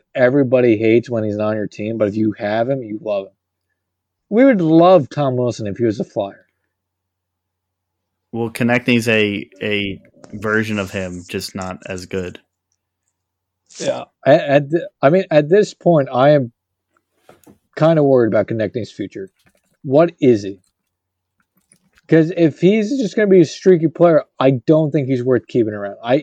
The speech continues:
Speaker 1: 'cause there's at least twelve to fifteen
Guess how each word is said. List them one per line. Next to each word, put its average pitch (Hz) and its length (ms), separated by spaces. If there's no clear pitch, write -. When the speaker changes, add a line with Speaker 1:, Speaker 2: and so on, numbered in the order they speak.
Speaker 1:
'cause 135 200
there's 147 320
at 156 60
least 185 540
twelve 180 500
to 143 100
fifteen 151 480